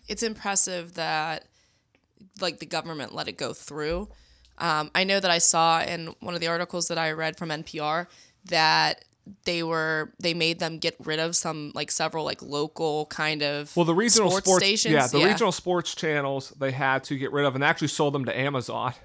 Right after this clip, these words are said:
Speaker 1: Oh.
Speaker 2: So Amazon is actually buying them. So Fox owned the Yes Network, which was the Yankees. I think it stands for Yankee Entertainment Sports, maybe, or so, something like that.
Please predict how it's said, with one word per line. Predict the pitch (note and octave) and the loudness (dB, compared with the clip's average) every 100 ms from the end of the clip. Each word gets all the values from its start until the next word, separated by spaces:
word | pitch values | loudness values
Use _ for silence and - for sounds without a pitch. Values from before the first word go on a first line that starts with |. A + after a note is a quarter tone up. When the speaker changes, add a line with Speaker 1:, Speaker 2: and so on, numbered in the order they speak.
| - _ _ - | -20 _ _ -6
Speaker 1:
Oh. | G3+ F#3+ F3 | -2 -2 -2
Speaker 2:
So | D#3+ D3 | 0 2
Amazon | D#3+ F3+ E3 D#3 | 4 4 4 4
is | C#3+ | 4
actually | C#3 C3+ C3 | 0 -2 0
buying | C3 C3+ | 2 2
them. | C3+ - | 0 0
So | E3 D3+ C3+ _ - _ _ _ | 2 2 0 _ -20 _ _ _
Fox | - - F#3 A#3 - - | -12 2 6 6 4 -2
owned | E3 D#3+ D#3+ D3+ - | 0 2 0 -2 -6
the | C#3+ C3+ B2+ G#2+ _ - | -4 -4 -6 -10 _ -8
Yes | C3 C#3+ C#3 - - - | 0 0 0 -6 -12 -6
Network, | C#3+ D3+ E3+ F3 F3+ - _ _ | -2 0 0 -2 -2 -8 _ _
which | D3 C3+ - | -10 -8 -2
was | C#3+ B2+ A#2 | 0 0 -4
the | B2 | -8
Yankees. | A#2 B2 C#3 D3+ D3 C#3+ C3+ - - _ _ _ _ _ _ _ - | -6 -6 -6 -8 -8 -6 -8 -12 -18 _ _ _ _ _ _ _ -4
I | |
think | D3 D#3 | -2 -2
it | |
stands | E3 C#3+ | -2 -2
for | A#2+ | -4
Yankee | A#2 B2 C3 C#3 C3 B2+ - | -6 -6 -6 -6 -6 -6 -8
Entertainment | A#2+ A2+ - - B2+ C3 C#3 - _ _ | -8 -8 -10 -10 -8 -6 -8 -10 _ _
Sports, | - - - A#2+ C#3+ - | -20 -18 -8 -6 -6 -6
maybe, | C#3 C3+ | -6 -4
or | |
so, | C3 F3 | -4 -4
something | - G#3+ E3+ | 2 2 2
like | C3 - | -2 -2
that. | A#2 G2+ | -2 -2